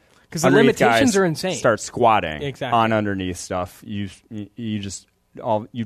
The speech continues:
Speaker 2: challenge him to throw it. You make
Speaker 1: Yeah.
Speaker 2: him throw it down the field, and that's when safeties, uh, pick off those weak
Speaker 1: And
Speaker 2: arm
Speaker 1: you could
Speaker 2: passes. So we'll
Speaker 1: call
Speaker 2: see. We'll see
Speaker 1: Yeah.
Speaker 2: what happens this week when they have, uh, the defense actually prepares for
Speaker 1: Mm-hmm.
Speaker 2: Minshew.
Speaker 1: And you call Minshew the smartest rookie quarterback if you want, but it, it, no matter what,
Speaker 2: He's a
Speaker 1: he,
Speaker 2: rookie.
Speaker 1: yeah, he's, he's a rookie.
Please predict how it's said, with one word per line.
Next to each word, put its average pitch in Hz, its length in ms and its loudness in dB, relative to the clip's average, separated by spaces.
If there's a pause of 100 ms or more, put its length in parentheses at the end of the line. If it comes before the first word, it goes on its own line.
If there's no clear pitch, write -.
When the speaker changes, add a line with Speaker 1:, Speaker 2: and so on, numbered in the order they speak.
Speaker 2:
challenge 123 560 -2
him 92 80 -8
to 85 60 -10
throw 92 180 -12
it. 107 80 -12
You 117 80 -2
make 120 360 2
Speaker 1:
Yeah. 131 80 -4
Speaker 2:
him 110 160 -2
throw 101 220 -2
it 90 80 -4
down 92 200 -4
the 90 60 -8
field, 90 360 -6
and 101 160 -8
that's 98 240 -6
when 98 160 -6
safeties, 95 640 -8 (340)
uh, 90 320 -4 (140)
pick 104 220 -6
off 85 360 -6 (120)
those 92 320 -10
weak 95 280 -10
Speaker 1:
And 175 120 -4
Speaker 2:
arm 190 80 0
Speaker 1:
you 214 60 0
could 208 80 0
Speaker 2:
passes. - 120 -2
So 226 160 6
we'll 185 160 6
Speaker 1:
call 196 80 2
Speaker 2:
see. 190 180 6
We'll 170 160 4
see 165 180 -4
Speaker 1:
Yeah. 202 60 2
Speaker 2:
what 180 120 4
happens 127 460 0
this 110 240 -6
week 101 240 -6
when 101 120 -6
they 92 100 -8
have, 90 320 -8 (280)
uh, 95 220 -2 (100)
the 110 120 -8
defense 107 260 -6
actually 95 220 -6
prepares 90 580 -8
for - 140 -14
Speaker 1:
Mm-hmm. 82 240 -6
Speaker 2:
Minshew. - 220 -16 (120)
Speaker 1:
And 180 80 -4
you 185 80 -2
call 214 200 2
Minshew 170 280 -2
the 139 60 -6
smartest 147 420 -4
rookie 151 260 -4
quarterback 135 440 -4
if 123 100 -12
you 131 80 -12
want, 123 400 -10
but 170 140 -2
it, 165 340 -4
it, 165 80 -4
no 170 140 0
matter 180 260 2
what, 135 360 0
Speaker 2:
He's 101 40 -10
a 117 60 -4
Speaker 1:
he, 180 80 -2
Speaker 2:
rookie. - 140 -14
Speaker 1:
yeah, 165 180 0
he's, 156 240 -4
he's 165 220 -2
a 135 60 -4
rookie. 202 460 -2